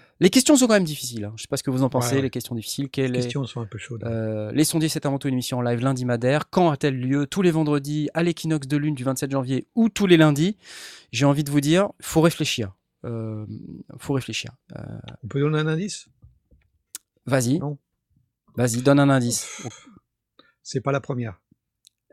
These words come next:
Speaker 1: <laughs> C'est, voilà, donc à vous de, euh, vous sortir les doigts, comme on dit, pour aller, euh, vous inscrire, parce que,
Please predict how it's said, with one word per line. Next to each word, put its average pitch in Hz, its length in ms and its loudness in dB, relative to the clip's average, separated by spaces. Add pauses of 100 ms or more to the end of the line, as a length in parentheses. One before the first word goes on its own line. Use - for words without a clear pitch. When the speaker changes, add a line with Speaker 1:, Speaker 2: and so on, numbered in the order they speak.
(160)
Speaker 1:
<laughs> 831 460 0
C'est, - 340 0 (1500)
voilà, 143 300 0
donc 120 280 -4
à 185 120 8
vous 202 220 6 (220)
de, 131 80 2
euh, 131 840 4 (140)
vous 120 760 -2
sortir 208 420 0
les 156 100 0
doigts, 165 260 0
comme 165 200 -6
on 143 60 -4
dit, 208 280 -4
pour 202 420 -2
aller, 196 400 2 (520)
euh, 127 380 -2 (160)
vous 269 300 0
inscrire, 277 380 0
parce - 180 0
que, - 220 -2